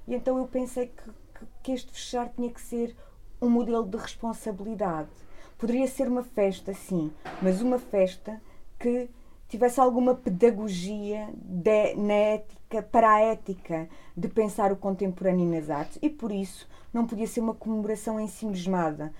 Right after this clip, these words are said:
não podia ser uma coleção, uma comemoração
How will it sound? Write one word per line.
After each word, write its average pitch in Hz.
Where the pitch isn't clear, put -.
não 196
podia 208
ser 214
uma 208
coleção, 202
uma 196
comemoração 196